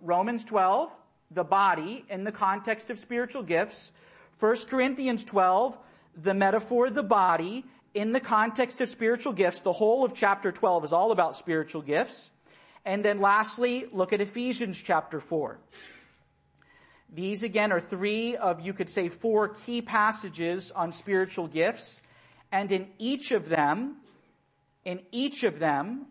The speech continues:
all of them, the, the metaphor of the body is used. Keep in mind that Peter was writ-, uh, First Peter was written by Peter, of course,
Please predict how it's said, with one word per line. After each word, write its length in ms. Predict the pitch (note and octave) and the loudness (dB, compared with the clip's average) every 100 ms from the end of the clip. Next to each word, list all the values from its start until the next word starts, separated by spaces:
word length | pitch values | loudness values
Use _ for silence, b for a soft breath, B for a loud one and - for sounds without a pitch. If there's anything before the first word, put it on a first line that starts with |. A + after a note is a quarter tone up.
| _ _ _ _ - | _ _ _ _ -2
all 260 | F3 B3+ D4 | 2 4 2
of 160 | D#3+ | 0
them, 440 | C3+ A#2+ B2 G#3 A#3 b b b b - | -4 -6 -8 -12 -14 b b b b -16
the, 560 | D#3+ F#3+ F#3+ F#3 F3 - _ _ _ _ _ - | -6 -2 -2 -4 -6 -12 _ _ _ _ _ -14
the 340 | D#3+ F3 F3 | -6 -4 -4
metaphor 920 | E3+ F3 G3 B3 - A3 G#3 G#3+ G#3+ - - | -6 0 2 0 0 2 4 2 -2 -12 -4
of 180 | F3 D#3+ | -4 -2
the 80 | F3 | 2
body 440 | F3+ F3+ F3+ F#3 | 4 4 2 0
is 140 | E3+ D3+ | -4 -2
used. 380 | F#3 C#3+ A2+ | -2 -2 -4
Keep 160 | G#3+ G#3+ | -8 -2
in 80 | A#3 | 2
mind 280 | G#3 G3+ F#3 | 2 2 -2
that 140 | - | -6
Peter 400 | - G#3+ G#3 F#3+ | -6 -2 2 2
was 240 | E3+ E3 | 0 -6
writ-, 240 | E3+ F3 - | -4 -6 0
uh, 200 | E3 D3 | 0 0
First 320 | - F#3 - | 0 -2 -2
Peter 200 | A3+ G3 | -4 -2
was 140 | E3 | -2
written 160 | D#3 D#3+ | -4 -6
by 160 | C#3+ C#3 | -4 -6
Peter, 360 | - A#3+ G#3 | -6 -2 0
of 140 | D3+ - | 0 0
course, 460 | D#3 E3+ A#3 - | 0 0 -2 -10